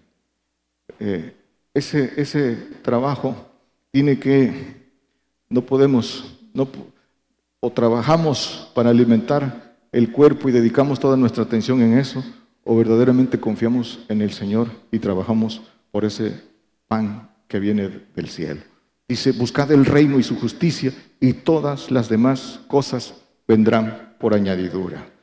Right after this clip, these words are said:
Dice que, "No os preocupéis por qué habéis de comer, por qué habéis de vestir". Dice que esas cosas quieren los,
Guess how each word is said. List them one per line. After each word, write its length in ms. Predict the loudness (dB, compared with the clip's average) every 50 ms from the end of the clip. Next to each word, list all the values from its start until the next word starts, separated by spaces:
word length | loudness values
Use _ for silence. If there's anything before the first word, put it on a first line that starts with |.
| _ _ _ _ -8
Dice 240 | -6 -4 -4 -4
que, 220 | -4 -2 -4 -4 -4
"No 720 | -4 -8 -16 -20 _ _ _ _ _ _ _ _ _ -12 -12
os 60 | -8
preocupéis 680 | -6 -6 -4 -4 -6 -2 0 2 4 4 4 2 0
por 180 | -4 -6 -6 -4
qué 120 | -2 -2
habéis 240 | 0 2 2 2 2
de 100 | 0 -2
comer, 380 | 0 0 2 4 4 4 4 2
por 120 | -2 -4
qué 100 | -2 0
habéis 200 | 2 2 2 2
de 80 | 2 2
vestir". 760 | 2 0 0 -2 -2 2 4 4 4 4 0 -6 -12 -20 _ _ _ _ _ _ -8
Dice 280 | -8 -6 -4 -4 -4 -2
que 100 | 0 0
esas 240 | 0 0 -4 -8
cosas 640 | -4 -4 -4 -2 -2 -4 -6 -6 -12 -18 -20 -20 _ _ _ _ _ _ _ _ _ _ _ _ _ _
quieren 320 | -4 0 2 4 4 4 4
los, 460 | 4 2 0 -4 -12 -14 -16 -18 -20